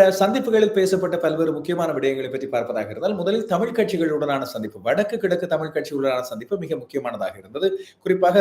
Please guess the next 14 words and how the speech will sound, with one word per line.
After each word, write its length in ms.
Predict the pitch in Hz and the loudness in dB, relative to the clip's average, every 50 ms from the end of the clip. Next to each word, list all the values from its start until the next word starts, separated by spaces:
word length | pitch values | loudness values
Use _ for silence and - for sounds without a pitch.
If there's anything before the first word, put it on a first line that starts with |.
| 180 160 - - - - _ - | 6 6 4 0 -8 -18 _ -6
இந்த 200 | 147 147 151 151 - | 0 4 6 6 6
அட்டதிக்கு 680 | - - - - - - 494 - - - 381 - 208 - | 6 2 0 2 4 6 8 8 8 6 4 2 0 2
பாலகர்கள் 640 | - - 151 156 160 165 170 170 156 143 143 135 135 | 2 4 4 4 4 2 2 2 0 0 0 -2 -2
போல 260 | - 120 131 180 202 - | -4 -2 0 0 0 2
எட்டு 320 | 131 143 135 - - 262 - | 2 0 -2 -2 -6 -6 -2
பேர் 300 | - - 190 208 214 208 | 2 4 6 6 6 4
இதிலே 220 | 165 165 170 180 | 2 2 2 0
ஒன்றாக 500 | 165 151 151 160 175 202 196 196 202 202 | 0 0 -2 0 4 4 4 6 4 2
கலந்து 300 | 202 - 151 151 156 160 | 2 0 -2 -2 -2 -2
கொண்டிருந்தார்கள் 500 | 156 156 139 147 139 139 135 135 135 127 | -4 -4 -4 -4 -2 -2 -2 -2 -4 -8
என்பது 220 | 123 127 147 - 214 | -12 -10 -8 -6 -6
மிக 200 | 196 175 160 165 | -6 -6 -6 -8
மிக 160 | 156 160 175 | -8 -10 -12
சுவாரஸ்யமானது. 600 | - - 151 123 - - - - 92 - _ _ | -6 -4 -2 -2 -2 -4 -8 -12 -16 -20 _ _